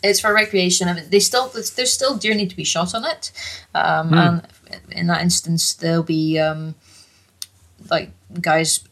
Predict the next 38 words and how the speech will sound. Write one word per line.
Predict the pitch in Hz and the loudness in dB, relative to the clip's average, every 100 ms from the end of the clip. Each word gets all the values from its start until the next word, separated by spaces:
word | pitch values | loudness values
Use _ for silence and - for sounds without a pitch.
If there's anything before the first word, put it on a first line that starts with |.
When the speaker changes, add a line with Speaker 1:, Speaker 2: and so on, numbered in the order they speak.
| _ | _
Speaker 1:
taken | - 180 175 | -2 -2 0
on | 160 | -2
as | 156 | -4
contractors, | - 156 160 151 - 160 147 - - | -4 -6 -4 -4 -4 -8 -4 -2 -2
um, | 151 151 151 151 147 - - _ _ _ _ _ _ _ - | -4 -4 -4 -2 -4 -6 -20 _ _ _ _ _ _ _ -4
by, | 165 160 160 151 - | 0 0 -2 -6 -10
you | - | -4
know, | 151 | -4
the | 151 | -2
government, | 160 143 151 147 - - | 0 0 -2 -8 -4 -4
basically, | - 156 - 160 | -4 -6 -6 -6
to, | - 156 - | -8 -8 -8
to | - | -6
carry | 180 170 151 | -2 -2 -2
out | 156 - | 0 2
that | - | 2
job. | 151 147 147 - | 2 0 -2 -8
But, | 90 - - 165 | -6 -6 -4 -2
um, | 151 160 - - - - | -2 -4 -12 -16 -18 -8
it's | 165 151 | -2 -2
been | 190 190 | 0 2
one | 170 | 2
of | 165 | 0
my | 156 | -2
kind | 175 165 | -2 -4
of | 147 139 - - 175 185 - _ _ | -4 -6 -10 -12 -20 -20 -20 _ _
personal | - 180 180 160 | 0 2 2 2
bugbears | 160 156 156 165 | 2 2 2 2
that | 175 | 0
there's | 165 170 | -2 0
no | 156 | 0
actual | 151 185 - - | 0 -2 -6 -4
access, | 156 - - 139 | -4 -2 -2 -2
'cause | - 170 | -2 -2
it's | 170 | 2
so | - 185 170 | 2 4 2
hard | 160 151 143 | 2 0 0
to, | 147 | 2